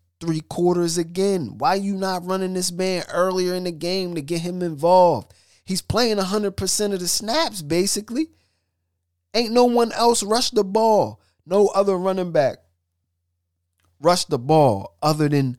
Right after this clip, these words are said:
Miles Sanders. So he played a hundred percent of the snaps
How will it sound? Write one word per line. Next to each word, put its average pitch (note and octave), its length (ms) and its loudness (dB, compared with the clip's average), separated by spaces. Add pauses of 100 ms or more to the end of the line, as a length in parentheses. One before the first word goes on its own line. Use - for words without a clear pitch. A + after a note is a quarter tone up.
Miles C#3 380 2
Sanders. - 640 -2 (320)
So C3 180 -4
he F#3 120 -2
played G3 340 0
a B2+ 100 -2
hundred F3 760 -2
percent F3 720 -4 (640)
of D#3+ 260 0
the D3 100 -2
snaps - 800 -4